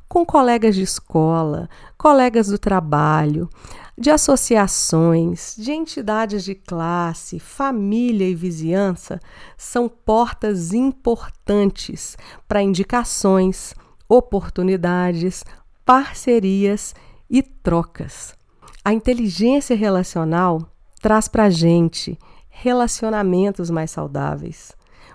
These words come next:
mais respeito às diferenças, mais flexibilidade, melhores negociações, gerenciamento competente de crises e conflitos.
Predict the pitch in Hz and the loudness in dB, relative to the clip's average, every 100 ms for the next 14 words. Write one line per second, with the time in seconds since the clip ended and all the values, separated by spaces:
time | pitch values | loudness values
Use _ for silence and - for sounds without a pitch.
0 | - 226 226 240 254 254 - 208 - - | -6 0 2 4 2 -2 -2 -4 -4 -10
1 | - 185 196 190 170 160 156 - 156 147 | -2 2 2 0 -4 -4 -4 -4 -4 -2
2 | 147 151 - - - - - - - - | -2 -4 -8 -14 -16 -20 -20 -20 -20 -10
3 | 208 214 247 277 294 - - 208 202 - | -2 2 4 4 2 -2 -2 0 0 -4
4 | 190 165 170 165 160 160 160 160 - - | -6 -2 -2 -2 -2 -2 -4 -6 -12 -18
5 | - - - - 220 226 254 247 196 190 | -20 -20 -20 -8 0 4 4 6 6 6
6 | 196 220 220 185 180 170 165 - 165 156 | 6 6 6 2 0 -2 -2 -6 -6 -6
7 | - - 151 156 165 - - - - - | -8 -6 -4 -4 -6 -14 -20 -20 -20 -20
8 | - 180 233 247 240 247 214 208 226 - | -8 2 4 4 2 2 4 6 4 2
9 | - 262 262 262 - - 214 220 214 190 | 2 2 4 2 0 0 4 4 2 -4
10 | 185 - - 233 247 262 208 185 - 175 | -8 -10 2 4 6 4 0 -4 -4 -4
11 | 165 - 160 160 - - | -6 -6 -8 -8 -14 -20